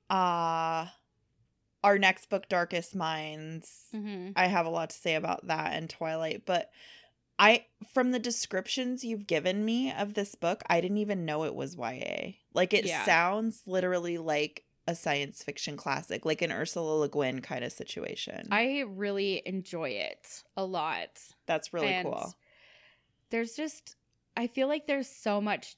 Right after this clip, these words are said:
Speaker 2: depth to it and to everybody, and I feel like there's real obstacle, like, obviously it's magic and it's in a fairyland, but I feel like there's things you can apply.
Speaker 1: Well, that's the whole point of fantasy and science fiction, is to reflect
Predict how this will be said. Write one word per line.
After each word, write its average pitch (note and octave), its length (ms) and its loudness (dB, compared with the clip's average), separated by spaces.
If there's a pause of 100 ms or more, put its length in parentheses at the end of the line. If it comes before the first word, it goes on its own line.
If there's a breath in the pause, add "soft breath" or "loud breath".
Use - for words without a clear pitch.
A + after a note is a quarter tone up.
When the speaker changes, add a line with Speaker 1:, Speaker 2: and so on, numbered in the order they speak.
(140)
Speaker 2:
depth - 580 -4
to E4 220 -2
it F4+ 400 0
and A3 200 -2
to - 220 -6
everybody, A#3+ 600 0
and G#3 120 -2
I G#3 100 0
feel G#3+ 200 -4
like G#3+ 180 -4
there's G3+ 280 -4 (160)
real G#3 580 2
obstacle, - 560 -4 (100)
like, A#3 300 -2
obviously A#3+ 480 0
it's G#3 220 -4
magic F3 400 0
and E3+ 100 -2
it's E3+ 180 -8
in F3+ 80 -2
a D#3+ 60 -4
fairyland, D3+ 840 -2
but G3 180 0
I A3+ 120 4
feel C4+ 200 -4
like D4+ 160 -2
there's B3+ 200 -2
things B3 300 -2
you A#3+ 120 -6
can A#3+ 140 -4
apply. G#3 680 0 (420 loud breath)
Speaker 1:
Well, D#4 140 0
that's E4 220 4
the G4+ 120 2
whole F#4 200 0
point C4 380 -4
of B3 120 0
fantasy G#3+ 520 0
and G3 140 -4
science F#3+ 380 -6
fiction, G#3+ 420 -6
is F3+ 240 -8
to F#3+ 220 -6
reflect G#3 440 -4